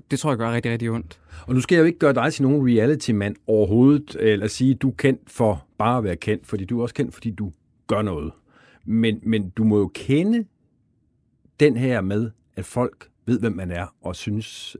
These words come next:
Speaker 2: at man er spændende og interessant. Og du er jo også i vælten, Adnan.
Speaker 1: Ja, altså, øh, jeg oplever, at folk er mega søde og kommer hen og siger, øh,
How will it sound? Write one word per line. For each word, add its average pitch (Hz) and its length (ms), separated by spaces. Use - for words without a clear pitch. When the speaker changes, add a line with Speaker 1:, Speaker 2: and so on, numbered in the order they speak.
Speaker 2:
at 85 140
man 85 120
er 87 40
spændende 98 440
og 71 80
interessant. 98 540
Og 87 140
du 147 80
er 165 40
jo 107 100
også 120 320
i 95 100
vælten, 95 420
Adnan. 80 260
Speaker 1:
Ja, 131 120
altså, 135 380
øh, 139 800
jeg 135 80
oplever, 151 320
at 131 80
folk 156 280
er 139 60
mega 131 360
søde 120 520
og 117 120
kommer 117 240
hen 143 200
og 143 80
siger, 113 520
øh, 69 460